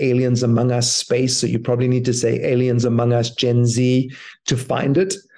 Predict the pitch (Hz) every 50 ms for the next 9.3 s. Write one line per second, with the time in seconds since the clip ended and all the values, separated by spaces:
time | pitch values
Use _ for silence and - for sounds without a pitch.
0 | - - - - _ - - 120 117 117 113 113 113 113 110 113 113 113 - -
1 | _ - _ _ _ _ _ _ _ _ _ _ - - 131 127 - 139 123 117
2 | 123 131 131 131 123 127 - 127 123 123 123 120 120 120 196 175 151 135 120 117
3 | 117 120 127 - 127 127 131 143 143 120 151 139 135 139 143 123 143 131 123 -
4 | 123 120 120 120 117 113 120 117 - - 117 110 - - - - - - 156 156
5 | 139 143 160 156 160 170 165 - - - - 127 123 120 120 117 - - _ _
6 | - 143 127 120 - - 127 135 135 127 123 117 120 123 120 120 127 175 151 147
7 | 147 131 117 120 120 120 123 123 120 123 117 110 120 127 123 120 123 120 117 117
8 | 127 139 - - - 147 139 143 139 123 120 139 127 131 123 120 123 120 123 123
9 | 123 - 127 127 120